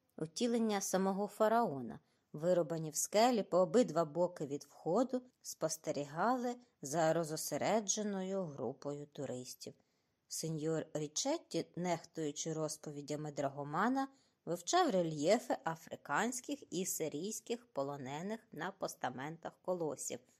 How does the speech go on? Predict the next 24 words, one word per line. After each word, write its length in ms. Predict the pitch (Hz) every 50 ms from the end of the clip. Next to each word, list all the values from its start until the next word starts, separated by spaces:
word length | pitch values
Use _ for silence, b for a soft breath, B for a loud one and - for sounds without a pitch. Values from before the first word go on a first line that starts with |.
| _ _
по 120 | - 143 139
обидва 520 | 135 113 - 156 196 196 190 202 196 180
боки 400 | 143 - 113 123 135 - - 151
від 140 | 143 147 -
входу. 480 | - - - - 117 104 104 104 127 b b b b b b b b b b b b _
Усередині 640 | - 165 - 175 170 165 151 147 139 143 143 135 135
храму 480 | - - - 160 165 196 240 262 320 B B B B B
групу 320 | 214 247 339 403 403 - 330
огорнули 600 | 302 294 - 247 233 240 233 233 226 214 180 165
сутінки 640 | - - - 165 190 208 - 220 220 214 - - 196
та 200 | - - - 160
супокій. 720 | - - 160 - - - 139 135 123 - - - 147 - _ _ _ _ _ _ _ _ _ _ _
Туристам 760 | - 170 165 165 170 175 190 247 254 - - - 339 339 330 302
показували 840 | - - 220 - - - 151 151 156 165 175 202 226 277 302 349 349
ще 280 | - - - 170 160
досі 540 | 160 147 165 170 190 220 - - - 156 151
яскраві 640 | 151 131 127 - - - - 151 160 190 214 208 214
й 60 | 190
барвисті 800 | 147 131 156 147 151 139 147 151 156 147 - - - - 135 131 -
рельєфи 760 | - 135 143 139 131 127 127 135 135 156 202 254 - - 285 285 B B B B B _
на 120 | 381 370 233
деяких 580 | 180 208 226 247 - 247 - 302 294 - -
внутрішніх 580 | 185 165 160 165 - 226 - - - 262 277 -
стінах, 520 | - - - - 165 151 151 143 147 147